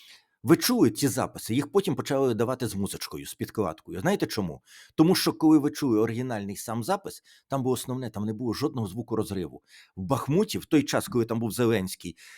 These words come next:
розриви звучали до десяти на хвилину. А іноді суцільна канонада взагалі без перерви. І раптом година повної тиші.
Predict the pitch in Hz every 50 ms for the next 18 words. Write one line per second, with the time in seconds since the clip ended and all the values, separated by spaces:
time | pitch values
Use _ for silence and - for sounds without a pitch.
0 | - _ - - 135 147 123 110 139 170 190 196 135 113 104 - 101 120 123 -
1 | 165 160 175 175 143 - - - - - _ _ _ - 123 110 98 - 165 180
2 | 147 - 160 156 - - 151 139 143 - - 185 196 185 139 131 135 - - -
3 | 123 120 143 139 135 135 135 135 139 135 117 104 98 92 82 73 69 - _ _
4 | _ _ _ - 113 131 143 160 190 202 190 160 156 - 151 143 - 180 175 156
5 | 151 139 - 143 127 135 139 147 156 139 143 117 117 123 123 135 123 - 120 -
6 | - - 131 123 117 110 101 92 87 78 - _ _ _ _ - 135 127 127 139
7 | 175 180 - _ - 80 80 - _ _ _ _ _ _ _ _ _ - 92 95
8 | 120 123 110 98 139 147 170 165 131 - - - 110 104 101 101 101 95 92 95
9 | - - - 90 76 - - - - -